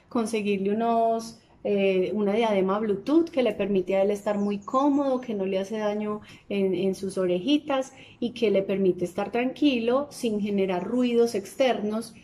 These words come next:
que puedan afectar las reuniones que el papá o la mamá estamos teniendo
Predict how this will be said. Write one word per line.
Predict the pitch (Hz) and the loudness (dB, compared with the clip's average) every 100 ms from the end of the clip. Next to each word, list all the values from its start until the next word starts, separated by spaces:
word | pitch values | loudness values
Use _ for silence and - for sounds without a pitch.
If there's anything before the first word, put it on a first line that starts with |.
| - - | -20 -4
que | 233 208 | 0 2
puedan | 208 190 185 | 2 2 0
afectar | 202 190 - 175 | -2 -4 -4 -2
las | 185 | 0
reuniones | 190 202 190 180 170 175 | 0 0 2 2 0 -2
que | - 190 175 196 | -2 0 0 -2
el | 196 | -4
papá | 185 185 180 | -4 -2 0
o | 175 | 0
la | 175 | 0
mamá | 196 190 175 165 | 0 -2 -2 -2
estamos | 175 175 190 185 185 | -6 -4 -4 -4 -2
teniendo | 185 180 165 165 175 180 | 0 2 2 0 -2 -4